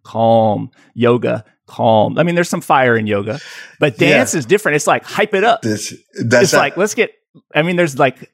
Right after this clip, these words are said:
Speaker 1: sensual dance, but also, like, let the energy out in, like, a ecstatic way that's different.
Speaker 2: That's right. So this whole idea of calming is really, I've come to the conclusion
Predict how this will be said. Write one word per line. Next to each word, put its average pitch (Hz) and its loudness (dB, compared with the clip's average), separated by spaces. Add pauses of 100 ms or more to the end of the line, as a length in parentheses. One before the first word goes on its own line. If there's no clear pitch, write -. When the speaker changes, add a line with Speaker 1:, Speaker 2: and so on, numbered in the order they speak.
Speaker 1:
sensual 196 -2
dance, 175 -2
but - -2
also, 180 0
like, 131 -2
let 127 -4
the - -10
energy 135 -8
out 147 0
in, 117 -6
like, 104 -8
a 104 -12 (220)
ecstatic 131 -4
way 110 -4 (340)
that's 123 -8
different. 98 -10 (380)
Speaker 2:
That's 101 -4
right. 98 0 (360)
So 127 0
this 127 -2
whole 190 0
idea 131 -2
of 104 -6
calming 107 -6 (920)
is 117 0
really, 123 -2 (560)
I've 139 -2
come 151 -4
to 135 -6
the 120 -8
conclusion 101 -10